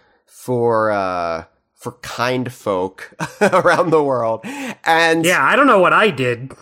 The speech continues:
Speaker 1: Yeah,
Speaker 2: have him fuck it
Speaker 1: yeah.
Speaker 2: up for me.
Speaker 1: I'm sorry. I'm sorry. I, I made a couple Emerald Mine jokes, and all of a sudden, you're just ruining the experience. But that's why
Speaker 2: <laughs>
Speaker 1: D K Vine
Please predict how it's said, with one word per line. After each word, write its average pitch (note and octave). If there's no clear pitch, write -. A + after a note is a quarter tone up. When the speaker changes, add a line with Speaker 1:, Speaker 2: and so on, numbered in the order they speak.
Speaker 1:
Yeah, D3
Speaker 2:
have A#2
him -
fuck C#3
it A#2+
Speaker 1:
yeah. C3+
Speaker 2:
up C3
for B2+
me. C#3+
Speaker 1:
I'm F#3+
sorry. A#2
I'm C#3
sorry. A2+
I, B2+
I A2
made A#2+
a G#2+
couple D3+
Emerald D#3+
Mine A#2+
jokes, G2+
and G#2
all B2+
of C#3
a C3
sudden, A2+
you're A#2
just A2+
ruining F3+
the D#3
experience. C#3
But D3
that's B3
why B3+
Speaker 2:
<laughs> -
Speaker 1:
D A3+
K G#3
Vine A2+